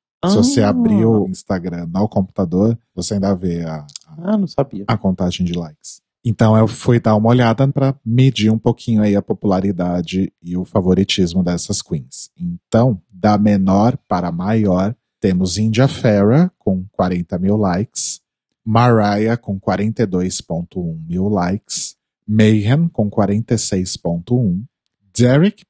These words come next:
Speaker 1: Barry com quarenta e nove ponto oito. Aí já começa a saltar um pouquinho, aí já começa a criar um pequeno abismo de diferença. Ongina tem sessenta e seis ponto cinco,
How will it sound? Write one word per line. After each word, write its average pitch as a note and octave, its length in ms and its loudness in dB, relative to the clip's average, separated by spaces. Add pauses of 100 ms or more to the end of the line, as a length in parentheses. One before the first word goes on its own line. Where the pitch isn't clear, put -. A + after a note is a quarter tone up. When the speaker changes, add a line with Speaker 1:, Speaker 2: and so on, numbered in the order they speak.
Speaker 1:
Barry A2 360 2
com A#2 200 -6
quarenta G#2 520 -2
e D3 40 0
nove G#2 340 -2
ponto F#2 540 -6
oito. E2+ 520 -6 (340)
Aí F#2 300 -2
já G2+ 160 0
começa G#2 480 0
a - 20 4
saltar A2 760 0
um A#2 120 -4
pouquinho, G#2+ 560 -2
aí G#2+ 160 2
já G2 120 -2
começa G2+ 300 -4
a A2+ 40 -4
criar G#2 420 0
um G2+ 240 -2
pequeno F#2 340 -2
abismo F#2+ 500 0
de F2 120 -4
diferença. F2 680 -6 (320)
Ongina A#2 680 2
tem A2 180 -2
sessenta A#2 500 -2
e D#3 40 4
seis G#2+ 280 -2
ponto F#2+ 360 -6
cinco, E2+ 720 -6